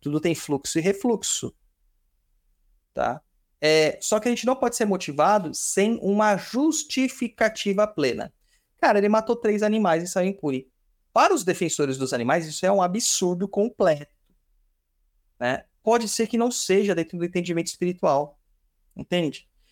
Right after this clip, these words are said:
Então a gente tem que sempre analisar essas coisas. Por que que o processo oracular é tão importante pra isso?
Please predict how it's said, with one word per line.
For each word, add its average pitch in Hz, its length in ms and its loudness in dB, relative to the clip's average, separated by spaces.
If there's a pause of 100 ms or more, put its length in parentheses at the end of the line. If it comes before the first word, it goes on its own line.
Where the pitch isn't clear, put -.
(140)
Então 165 120 2
a 180 40 2
gente 180 100 -4
tem 208 80 0
que 196 80 -4
sempre 247 240 0
analisar 226 400 2
essas 180 240 0
coisas. 135 240 0
Por - 300 -6
que 320 140 2
que 320 100 -6
o 320 60 -4
processo 202 380 0
oracular 160 460 2
é 165 60 0
tão 214 160 -2
importante 190 600 -2
pra 156 200 0
isso? - 340 -6